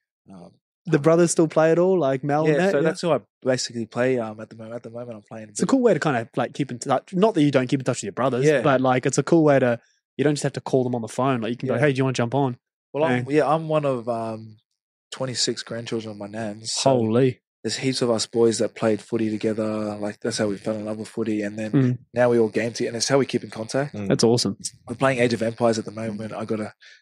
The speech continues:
Speaker 1: Discord account where we, um, all just, like,
Speaker 2: There was
Speaker 1: talk.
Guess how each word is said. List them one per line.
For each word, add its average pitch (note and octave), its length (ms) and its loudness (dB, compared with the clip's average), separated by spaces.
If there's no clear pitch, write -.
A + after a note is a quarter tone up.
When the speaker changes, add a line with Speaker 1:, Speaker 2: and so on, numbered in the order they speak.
Speaker 1:
Discord A2+ 360 2
account G#2+ 360 -4
where G#2 100 -2
we, G#2+ 220 0
um, G#2 320 -6
all G#2+ 180 0
just, G#2 300 -2
like, A2 280 -2
Speaker 2:
There C3 160 4
was C3+ 140 2
Speaker 1:
talk. A2+ 220 -10